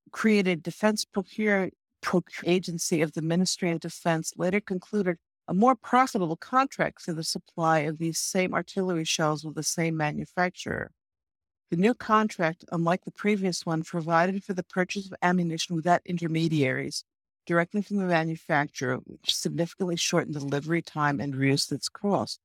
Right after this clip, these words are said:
This is a good thing. However, the defendant, neglecting the contract of the Defense Procurement Agency,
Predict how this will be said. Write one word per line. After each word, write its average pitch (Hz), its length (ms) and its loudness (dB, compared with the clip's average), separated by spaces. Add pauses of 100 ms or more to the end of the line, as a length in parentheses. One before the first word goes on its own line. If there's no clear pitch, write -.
This - 180 -6
is 143 100 -8
a 143 60 -8
good 202 220 0
thing. - 260 -8 (800)
However, 220 420 4
the 165 140 -6
defendant, 233 640 0 (460)
neglecting 214 560 0
the 170 100 0
contract 220 720 0
of 170 120 -4
the 165 80 -2
Defense 190 360 -2
Procurement 277 600 2
Agency, 156 540 -4